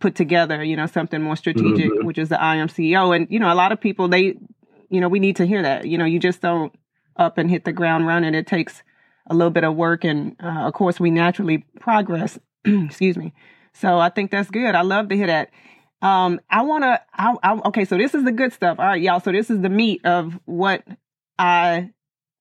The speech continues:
Speaker 1: wanted to definitely have the discussion, uh, with Gresh about, is the, the website, the actual resource. So C E O Blog Nation is not like, we have the, the articles and all that good stuff, but it's actually an online community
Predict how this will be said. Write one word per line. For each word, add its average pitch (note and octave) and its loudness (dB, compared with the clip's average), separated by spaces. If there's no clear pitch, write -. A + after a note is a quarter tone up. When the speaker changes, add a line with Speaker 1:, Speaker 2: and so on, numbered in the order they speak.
Speaker 1:
wanted G3 0
to G3 0
definitely F#3 0
have E3 0
the D#3+ -4
discussion, D#3+ -4
uh, D#3 -2
with E3 -4
Gresh A3 2
about, D#3+ 2
is - -2
the, E3+ 0
the E3+ 0
website, F3+ 0
the - -4
actual G3 0
resource. F3 -2
So E3+ 0
C A#3+ 0
E A#3+ 0
O A3+ 4
Blog F#3+ 0
Nation F3+ -2
is F3 -2
not G3 2
like, F3 0
we F3+ -2
have G3 2
the, G#3 -2
the E3 -2
articles F#3+ 0
and F3+ -2
all F3 2
that E3+ 0
good G#3 -2
stuff, F3 -2
but E3 0
it's F3 -2
actually G#3+ -2
an E3 -2
online F3 0
community F3+ -4